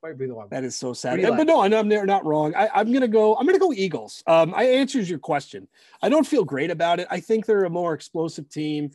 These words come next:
Speaker 2: It was nice to see Nick Chubb back. Um,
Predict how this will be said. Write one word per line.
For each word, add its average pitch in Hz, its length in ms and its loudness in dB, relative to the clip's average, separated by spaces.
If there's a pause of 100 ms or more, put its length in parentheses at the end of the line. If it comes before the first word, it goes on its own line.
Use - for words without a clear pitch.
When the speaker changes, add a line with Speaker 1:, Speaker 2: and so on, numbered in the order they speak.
(320)
Speaker 2:
It 131 120 -10
was 160 200 -4
nice 147 280 -8
to - 60 -16
see 165 220 -6
Nick 139 240 -6
Chubb 139 240 -10
back. 131 400 0 (420)
Um, 127 360 -4